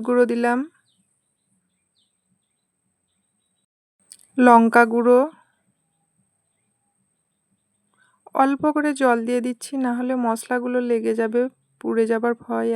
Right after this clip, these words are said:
আছে। এরপরে দিয়ে দেব ধনে গুঁড়ো, জিরে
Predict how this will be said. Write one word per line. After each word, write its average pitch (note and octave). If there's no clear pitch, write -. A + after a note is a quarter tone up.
আছে। B3
এরপরে C#4
দিয়ে C4+
দেব C4+
ধনে A#3+
গুঁড়ো, B3+
জিরে A#3